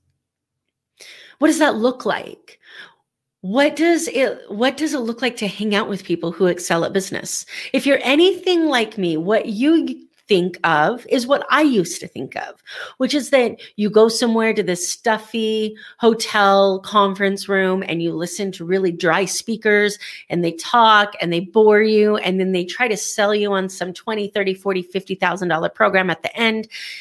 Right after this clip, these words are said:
And you sit there and think, "Man, like, I just wasted three days of my life." That's what I used to think of when I thought business conferences. This started to change for me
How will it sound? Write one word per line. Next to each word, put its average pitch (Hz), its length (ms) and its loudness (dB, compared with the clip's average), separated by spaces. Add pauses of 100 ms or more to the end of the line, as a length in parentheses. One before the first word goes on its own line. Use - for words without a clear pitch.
And 262 140 0
you 269 80 -2
sit 285 260 -2
there 269 160 2
and 240 160 -4
think, 226 300 -2
"Man, 202 380 2
like, 175 160 0
I 190 160 2
just 190 200 -2
wasted 185 480 -2
three 175 220 -2
days 165 240 -2
of 165 100 -8
my 156 140 -2
life." - 400 -10 (300)
That's 320 180 4
what 440 180 0
I 359 40 4
used 320 220 0
to 254 40 -6
think 214 240 -4
of 180 140 0
when 175 100 0
I 180 80 2
thought 180 300 -2
business 175 340 -6
conferences. - 720 -12 (1400)
This 285 220 2
started 349 300 6
to 240 80 -4
change 320 540 2
for 175 200 0
me 165 540 -8